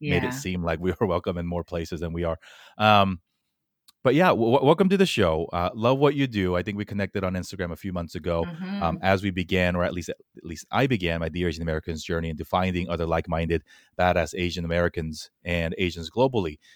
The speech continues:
Speaker 1: who want to explore this topic of, you know, dual identity and biculturalism, and not even biculturalism, but multiculturalism, where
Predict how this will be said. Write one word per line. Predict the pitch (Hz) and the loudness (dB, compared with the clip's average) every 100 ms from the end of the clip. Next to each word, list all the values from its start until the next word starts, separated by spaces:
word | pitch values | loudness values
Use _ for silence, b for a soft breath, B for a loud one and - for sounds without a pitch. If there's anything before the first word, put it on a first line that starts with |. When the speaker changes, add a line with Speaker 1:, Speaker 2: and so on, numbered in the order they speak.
| b _ | b _
Speaker 1:
who | 107 | -2
want | 101 98 101 | 2 2 0
to | 95 | -8
explore | - - 101 95 95 92 | -8 -10 -4 0 2 0
this | 85 82 - | 0 -4 -6
topic | 90 87 92 85 _ 90 | -4 -4 -4 -8 _ 0
of, | 87 85 82 78 _ | 2 2 -2 -6 _
you | 95 | -10
know, | 78 76 | -8 -6
dual | 104 92 85 | -4 -2 -2
identity | 80 92 92 87 85 80 78 | -2 0 0 0 -2 -4 -6
and | 73 78 | -8 -4
biculturalism, | 78 - - 90 - 90 87 80 85 85 | -4 -4 -4 -2 -2 0 2 2 0 0
and | 78 76 b b b - | -4 -6 b b b -4
not | 165 | 0
even | 156 98 | 2 2
biculturalism, | 82 101 143 101 92 - 82 90 87 | 2 2 2 -2 -4 -4 -8 -6 -6
but | 90 | -2
multiculturalism, | 107 127 123 110 87 87 85 85 80 87 | 0 0 -2 -2 -4 -4 -4 -4 -4 -4
where | 80 80 82 | -2 0 0